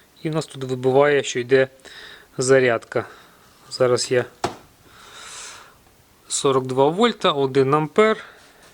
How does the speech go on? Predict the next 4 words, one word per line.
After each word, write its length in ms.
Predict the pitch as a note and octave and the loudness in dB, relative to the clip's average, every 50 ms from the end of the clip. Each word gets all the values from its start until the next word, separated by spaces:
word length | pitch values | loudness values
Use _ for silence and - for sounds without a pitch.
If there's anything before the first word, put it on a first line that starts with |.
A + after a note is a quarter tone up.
| _ _ _ _ - | _ _ _ _ -8
під'єднаю 760 | C#3+ C3 B2 C3 C#3 C3+ C3 C#3 C#3+ C#3 C3+ C3 B2+ B2 A2+ - _ _ _ _ _ _ _ _ _ _ _ _ _ - _ _ _ _ _ _ _ _ _ _ _ _ _ _ _ _ _ _ _ _ _ _ _ _ _ _ _ _ _ _ _ _ _ _ _ _ _ _ _ _ _ _ _ _ _ _ _ _ _ _ _ _ _ - - - _ _ _ _ _ _ _ _ _ _ _ _ _ _ _ _ _ _ - | -8 -8 -4 -4 -4 -4 0 2 2 2 2 2 -2 -2 -6 -8 _ _ _ _ _ _ _ _ _ _ _ _ _ -20 _ _ _ _ _ _ _ _ _ _ _ _ _ _ _ _ _ _ _ _ _ _ _ _ _ _ _ _ _ _ _ _ _ _ _ _ _ _ _ _ _ _ _ _ _ _ _ _ _ _ _ _ _ -16 -16 -16 _ _ _ _ _ _ _ _ _ _ _ _ _ _ _ _ _ _ -2
лабораторний 960 | C#3+ C#3 D3 C#3+ C3+ C#3+ D3 D#3 D#3 D#3 D#3 D#3 D3+ C#3 C3+ C3+ C3+ C3+ C3 | 0 2 2 0 0 0 0 0 0 -2 -2 -2 -2 -2 -2 -2 -2 -4 -6
блок 320 | C3 C3+ C#3+ D#3+ D#3+ D#3 E3 | -4 -4 -4 -4 -4 -4 -2
живлення, 600 | F#3 A3+ B3 A#3+ A#3 A3+ A3 G#3 G#3+ G#3+ G#3 | 0 0 0 2 2 0 0 0 2 0 0